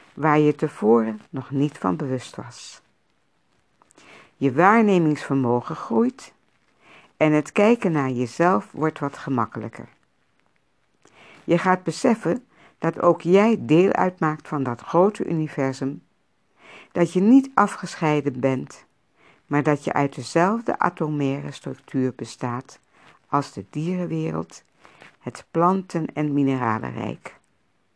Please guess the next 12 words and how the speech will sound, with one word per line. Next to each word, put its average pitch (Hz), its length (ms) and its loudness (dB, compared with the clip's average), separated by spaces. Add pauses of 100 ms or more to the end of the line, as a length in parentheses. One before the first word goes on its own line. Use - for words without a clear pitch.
(760)
Ook 214 220 2
jij 226 260 6
komt 117 320 -8
van 123 180 -2
die 117 120 -2
bron 117 400 -2
en 135 160 -2
bent 131 260 -2
afkomstig 175 640 -4
van 147 160 -4
het 147 180 -8
licht. - 460 -8